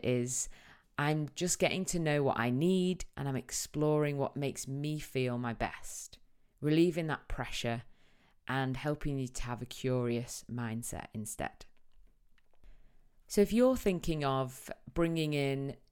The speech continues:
new rhythms and routines into your life, then I hope this episode has helped you just to be a bit kinder to yourself, bring that compassion to yourself, and have that mindset of being a beginner,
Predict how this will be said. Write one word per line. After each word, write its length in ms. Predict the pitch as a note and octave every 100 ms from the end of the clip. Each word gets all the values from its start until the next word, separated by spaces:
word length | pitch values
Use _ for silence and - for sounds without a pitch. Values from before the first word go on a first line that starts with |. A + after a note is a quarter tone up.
| _ -
new 320 | D3 D#3 D3+
rhythms 460 | C#3 D3 E3+ F#3+ E3
and 160 | D3
routines 520 | C#3 C3 - C#3 C#3
into 300 | C#3 C3+ -
your 120 | B2+ B2
life, 380 | A#2+ D#3+ -
then 180 | - D3+
I 120 | -
hope 420 | D3+ - F3 E3+ -
this 180 | D#3
episode 380 | D3+ - - C3+
has 100 | B2+
helped 460 | - B2+ C3 - -
you 240 | C3+ G#3 - - - - -
just 280 | - G#3 -
to 80 | G3+
be 180 | A3 G#3+
a 80 | -
bit 180 | F3
kinder 380 | - - C#3+ C#3+
to 200 | C3+ C#3
yourself, 520 | C3 - C3 C#3+ -
bring 160 | D#3+ E3+
that 160 | E3+ -
compassion 600 | D3 B2+ C3 - B2 B2
to 140 | A#2+
yourself, 460 | A#2 - G#2+ A#2 - - - - -
and 120 | F3
have 240 | G#3 C4+
that 160 | - -
mindset 500 | D#3 F3 F3+ - -
of 300 | C3 C3+ - - - -
being 300 | G#3 A3 G#3
a 60 |
beginner, 540 | F#3 D#3 C#3 C3 A#2